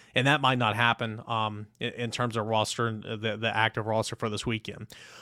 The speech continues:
All right, before we get into Luke, let's take a dive into Southern Miss and exactly, oh, real quick, let me, let me, uh,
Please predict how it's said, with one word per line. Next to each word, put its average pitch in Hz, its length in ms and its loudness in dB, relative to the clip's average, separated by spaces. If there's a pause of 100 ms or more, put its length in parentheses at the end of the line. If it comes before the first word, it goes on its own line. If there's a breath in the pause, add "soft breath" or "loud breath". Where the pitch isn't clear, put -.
(160 loud breath)
All 170 160 12
right, 135 220 12
before 139 200 4
we 170 100 6
get 170 100 8
into 156 120 4
Luke, 156 240 4
let's 156 200 2
take 165 240 2
a 143 80 2
dive 143 460 6
into 135 920 2 (120)
Southern 139 560 2
Miss 127 420 0
and 123 360 0
exactly, 127 800 2 (260 loud breath)
oh, 156 120 8
real 151 180 6
quick, 147 300 6
let 139 100 4
me, 139 220 4
let 131 140 -4
me, 139 160 0
uh, 98 200 -6